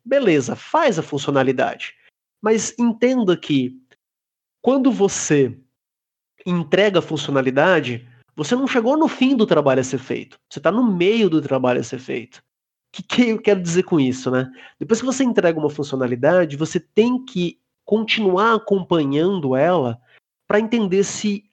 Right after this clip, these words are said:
aquilo que era esperado que ela trouxesse de valor pro usuário,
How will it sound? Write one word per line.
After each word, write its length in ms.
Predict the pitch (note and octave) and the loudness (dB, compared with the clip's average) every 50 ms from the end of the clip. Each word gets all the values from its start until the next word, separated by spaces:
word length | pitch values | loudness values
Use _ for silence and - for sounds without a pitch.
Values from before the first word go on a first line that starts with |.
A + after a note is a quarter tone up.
| _ | _
aquilo 540 | - F#3+ - - - - D#4 F#4+ G4 F4 C4 | -10 -10 -10 -8 -6 -4 -2 -2 -2 -2 -4
que 240 | - - A#3+ A3+ G#3+ | -2 0 0 2 2
era 240 | G#3 G3+ G3 G3 F#3+ | 2 2 2 2 0
esperado 840 | G3 F3+ - - - - - A3 G3 F3 F3 G3+ A3 G#3+ F#3 F3 D#3+ | 0 -2 -8 -14 -10 -4 0 0 2 2 2 2 0 0 -2 -2 -4
que 100 | - E3+ | -2 0
ela 180 | D#3 D3+ D3 | 0 0 -2
trouxesse 640 | D3+ D3+ D3 C#3 C3+ - - E3+ F3 E3+ - - D3 | -2 -2 -2 -2 -2 -2 0 0 0 0 -2 -8 -12
de 140 | C#3 - D3+ | -8 -6 -2
valor 540 | C3 C3+ B2+ B2 B2 C3 D3+ F3+ F#3 E3+ D3+ | 0 2 2 2 2 2 2 2 2 0 -2
pro 180 | - C#3+ C#3 | -4 -4 -4
usuário, 720 | C3+ C3 B2 A#2+ B2+ A#2 A#2+ A#2+ C#3+ F#3 F#3+ D3 C3 B2 - | -4 -4 -4 -6 -6 -6 -4 -2 0 0 0 0 -2 -4 -8